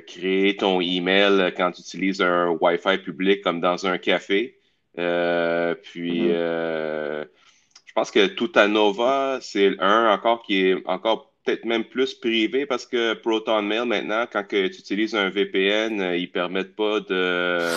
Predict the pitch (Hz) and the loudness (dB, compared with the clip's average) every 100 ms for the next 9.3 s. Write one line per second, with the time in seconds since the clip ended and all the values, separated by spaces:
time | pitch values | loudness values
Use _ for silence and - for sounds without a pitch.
0 | 82 80 - _ _ _ 85 90 85 85 | -2 -4 -8 _ _ _ -8 -4 -2 -2
1 | 82 80 - 87 92 98 95 101 113 98 | -4 -4 -6 -6 -8 -4 0 2 4 4
2 | 104 95 85 104 101 98 87 87 - 98 | 2 0 0 0 0 0 -4 -6 -2 -2
3 | 101 101 - - 87 85 90 95 90 95 | -2 -8 -8 -2 -2 -2 -2 -2 -2 -4
4 | 90 92 90 90 95 85 90 87 90 85 | -2 -2 -2 -4 -6 -6 -2 -2 -2 -4
5 | 87 87 87 - 85 - 82 92 85 87 | -6 -6 -8 -8 -10 -10 -8 -6 -4 -6
6 | - 80 95 92 85 80 85 90 - 107 | -6 -10 -4 -2 -2 0 0 0 -4 -12
7 | 120 _ - - - _ - 85 90 87 | -12 _ -20 -20 -20 _ -8 -4 -2 -2
8 | 82 85 85 90 85 - 95 90 90 85 | -2 -2 -2 0 -2 2 0 2 0 0
9 | - 95 | 0 0